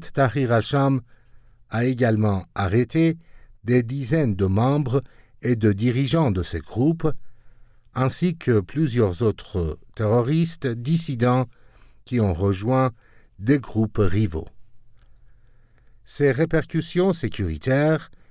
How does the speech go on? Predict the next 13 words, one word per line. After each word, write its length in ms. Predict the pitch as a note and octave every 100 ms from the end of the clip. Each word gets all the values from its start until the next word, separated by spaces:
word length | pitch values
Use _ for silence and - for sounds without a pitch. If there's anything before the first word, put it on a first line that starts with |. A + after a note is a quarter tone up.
| - - -
n'ont 240 | G#2+ A#2 G#2+
cependant 600 | - D3+ C3+ A#2+ A2 G2+
pas 320 | C3+ A2+ E2+ -
complètement 800 | D#3 E3+ D3 B2 - A#2 F2 D#2
mis 220 | F2 F2+
fin 360 | - C#3 D3+ C#3+ - - - _ - - -
à 140 | G#2+
l'influence 800 | A2+ A#2 A#2 C3 D3 F3 E3+ - D3+ - - - -
des 140 | D3+
groupes 340 | - - G#2+ -
terroristes 760 | A#2 F#2 D#2 G2 F#2+ - - - -
takfiristes. 760 | C#3 - F#2+ - - - - - - - - - - -
Aujourd'hui, 800 | B2+ G#2 A2 E2 A2 D#3+ E3+